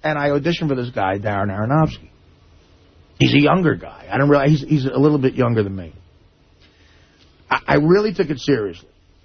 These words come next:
And I, I, I had what I thought was a great audition. It was for, like, the fifth lead of the movie, a guy, a sleazy wrestling promoter in that world, and he had all the scenes with Mickey Rourke.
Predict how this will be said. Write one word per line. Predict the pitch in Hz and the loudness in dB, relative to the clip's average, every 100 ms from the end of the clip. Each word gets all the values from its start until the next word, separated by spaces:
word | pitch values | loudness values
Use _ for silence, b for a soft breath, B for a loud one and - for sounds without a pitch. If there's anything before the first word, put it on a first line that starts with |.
| _ _ | _ _
And | 135 127 120 - _ _ - | -2 -2 -4 -10 _ _ -2
I, | 131 139 | -2 -2
I, | 120 139 - - | -4 -6 -10 -6
I | 147 | -2
had | 156 185 | 0 0
what | 175 156 | 0 -2
I | |
thought | 156 | -2
was | 135 127 | -2 -4
a | |
great | 117 143 139 | -2 2 2
audition. | 131 180 185 147 | 2 0 0 -2
It | |
was | 127 - | -2 0
for, | 170 | 2
like, | 143 | 0
the | 127 | -4
fifth | - 160 156 | -4 -4 -2
lead | 139 139 | -2 0
of | 127 | 0
the | 117 | 0
movie, | 123 135 127 107 | 4 4 2 -2
a | |
guy, | 101 113 113 110 117 | 0 0 2 0 0
a | 117 - | -2 0
sleazy | - - 156 165 135 | 0 2 2 2 0
wrestling | 117 120 - 135 135 | 2 0 0 0 2
promoter | 139 135 135 135 123 | 2 4 2 2 0
in | 113 | -2
that | 107 117 | -4 0
world, | 117 117 120 123 110 | 2 4 4 2 0
and | 98 92 | -4 -8
he | 104 117 | -4 -2
had | 107 110 | 0 0
all | 107 | 0
the | 110 | -2
scenes | - 120 117 | 0 2 2
with | 107 | 0
Mickey | 104 107 110 | -4 -4 -2
Rourke. | 98 101 | -2 -2